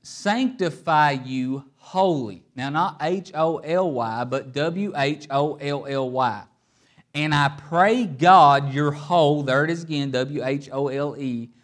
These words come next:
"spirit and soul and body be preserved blameless unto the coming of our Lord Jesus Christ." Now, this is something we do need to understand. Our salvation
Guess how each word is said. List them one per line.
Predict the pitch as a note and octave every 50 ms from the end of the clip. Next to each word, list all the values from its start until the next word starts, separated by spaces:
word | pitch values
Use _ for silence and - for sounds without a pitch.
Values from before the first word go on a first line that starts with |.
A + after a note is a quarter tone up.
| _ _ _
"spirit | - - - - - - - C#3+ D3 D#3+ F3+ G#3 A3 G#3+ - - - - _ - _ _ - -
and | C#3+ C#3 C#3 C3+
soul | - - - - E3 D#3 D#3 D#3 D#3 D#3+ D#3+ D#3+ D#3+ D#3+ _ _ _ -
and | D3 D3 C#3+ C#3 C3 B2 B2+
body | D3 E3+ G3 G#3 F#3 D#3 C#3 C3+ C3+ C#3 C3
be | C3 C#3 C#3 E3+ F#3+ G#3+ A#3+ B3+
preserved | B3+ - - G#3 G3+ F3+ D#3 C#3+ D3+ F3 F#3 F#3+ F#3 F3 D3+ C#3+ C3 B2+
blameless | C3+ D#3 E3+ F#3 G3+ G#3 G3+ F3 D#3 C#3+ C3+ C3+ C#3 - - -
unto | D#3 D3+ D3 C#3+ D3 E3 D3 C3+
the | C3+ B2
coming | - - - E3+ F3 F3+ F3+ F3+ F3+ F3+ E3+
of | D3 D3 D3 C#3 C#3+
our | C#3 C3+ C3
Lord | C3 C3+ C#3 C#3+ C#3+ C#3 C3+
Jesus | C3 C3+ C3 B2 A#2+ A#2 A#2 A2+
Christ." | - - A2+ G#2 G#2 -
Now, | C3 C#3+
this | D#3 A3 C#4+ C#4+ D4 B3
is | A#3 A3+ G#3+ A3
something | - G3 F3+ E3+ - - E3 D3+
we | D3 D3 C3+
do | C3+ D3+ E3 E3
need | D#3+ D3+ C#3+ C3+
to | C#3 A#2
understand. | C3 C3 B2 B2 A#2 - - - B2+ A#2 A2 F#2+ G2 - _ _ _ _ _ _ _ _ _ _ _ _ _ _ _ _ _ - -
Our | D#3+ A3 C4 D4 D4
salvation | D4 - - - A3+ G3+ F3+ E3+ D#3 C#3+ C#3+ E3 F3+ F#3 F3+ F3 - - - C3+ A#2+ A2+ A2 A2 A2+ A#2 A2+